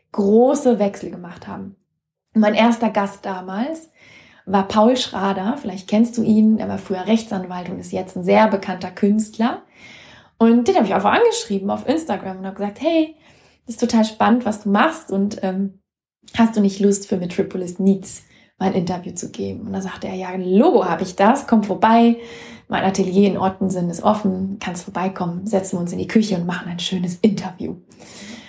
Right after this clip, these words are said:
dann haben wir das gemacht und dann saß ich bei Paul in der Küche und wir hatten ein schönes Interview. Und das habe ich irgendwann später an meinen Blog, den es gar nicht mehr gibt,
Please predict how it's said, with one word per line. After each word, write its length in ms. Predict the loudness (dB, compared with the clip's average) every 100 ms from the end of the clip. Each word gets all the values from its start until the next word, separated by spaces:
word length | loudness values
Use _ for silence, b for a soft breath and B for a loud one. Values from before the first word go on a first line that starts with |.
| B B B _ _
dann 180 | 2 2
haben 80 | 0
wir 60 | -2
das 160 | 2
gemacht 400 | 2 2 0 -6
und 80 | -4
dann 140 | -2
saß 280 | 0 -2 -2
ich 60 | -4
bei 100 | -4
Paul 320 | 0 2 4
in 100 | 2
der 120 | -2
Küche 320 | 2 2 4
und 160 | 4 2
wir 80 | -2
hatten 160 | -6
ein 140 | -2 0
schönes 320 | 2 2 2
Interview. 720 | 0 0 -2 -8 -8 -10 -14 _ b b b b b -6
Und 280 | -2 -2 -2
das 120 | 0
habe 120 | -2
ich 120 | 2
irgendwann 320 | 2 2 -2
später 400 | -4 0 0 0
an 120 | -8 -8
meinen 320 | -8 -8 -10 2
Blog, 400 | 6 6 4 0
den 140 | 0
es 120 | 0
gar 140 | -6 -8
nicht 160 | -8
mehr 120 | -8
gibt, 500 | -2 -2 -2 -16 -18